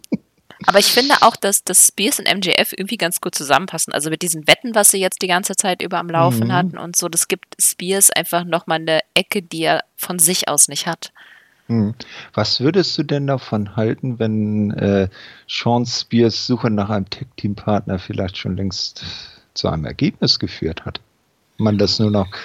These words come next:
Speaker 2: storyline-mäßig hinauszögert?
Speaker 1: Nee, nee.
Speaker 2: Nee?
Speaker 1: Nee,
Speaker 2: Meinst
Speaker 1: ich
Speaker 2: du
Speaker 1: glaub,
Speaker 2: nicht?
Speaker 1: das will ich nicht. Ich find, M J F ist so einer, der, der super alleine ist. Ich hätt's auch richtig kacke gefunden, hätte er sich dem Inner Circle angeschlossen.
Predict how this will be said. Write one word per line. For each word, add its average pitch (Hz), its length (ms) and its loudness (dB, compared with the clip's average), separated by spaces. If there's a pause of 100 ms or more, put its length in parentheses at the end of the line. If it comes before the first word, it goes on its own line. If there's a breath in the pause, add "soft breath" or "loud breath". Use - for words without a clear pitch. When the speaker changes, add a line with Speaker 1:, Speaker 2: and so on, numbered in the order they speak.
(180 loud breath)
Speaker 2:
storyline-mäßig 101 1000 0
hinauszögert? 95 920 -2 (2250 loud breath)
Speaker 1:
Nee, 196 640 -10 (140)
nee. 170 480 -12
Speaker 2:
Nee? 185 360 -2 (240)
Speaker 1:
Nee, 170 140 -4
Speaker 2:
Meinst 170 200 -2
Speaker 1:
ich - 60 -2
Speaker 2:
du 151 40 2
Speaker 1:
glaub, 170 120 4
Speaker 2:
nicht? 202 100 -2
Speaker 1:
das 190 60 -8
will 170 100 -4
ich 170 100 -2
nicht. 170 160 -6
Ich - 60 -10
find, 190 160 -6
M 190 160 -2
J 185 140 0
F - 160 -4
ist - 120 -6
so - 80 -2
einer, 170 180 0
der, 160 280 -2
der 165 200 -8
super 170 340 -4
alleine 165 340 2
ist. 170 100 -4
Ich - 100 -2
hätt's - 160 -2
auch - 140 -4 (480 loud breath)
richtig - 300 -4
kacke 165 320 -6
gefunden, 160 380 -10
hätte 165 200 -8
er 165 60 -6
sich 170 140 -8
dem 165 120 -12
Inner 160 180 -8
Circle - 360 -6
angeschlossen. 180 680 -10